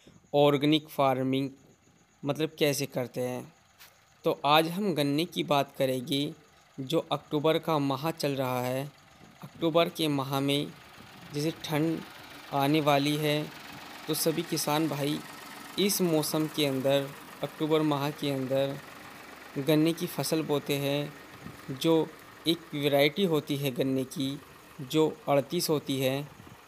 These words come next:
अड़तीस का गन्ना बहुत ही अच्छा और बहुत ही लंबा और इसकी पैदावार भी बड़ी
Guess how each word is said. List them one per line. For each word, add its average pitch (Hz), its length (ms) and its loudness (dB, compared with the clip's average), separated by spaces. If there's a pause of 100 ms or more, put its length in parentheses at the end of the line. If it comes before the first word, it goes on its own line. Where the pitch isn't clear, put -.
(400)
अड़तीस 143 360 0
का 196 140 4
गन्ना 143 480 2 (600)
बहुत 147 320 0
ही 151 240 0 (480)
अच्छा 147 440 2 (100)
और 147 220 4
बहुत 139 480 -4
ही 143 160 -6 (440)
लंबा 151 400 4
और 180 220 2
इसकी - 340 -4
पैदावार 147 640 6
भी 151 120 2
बड़ी 139 300 2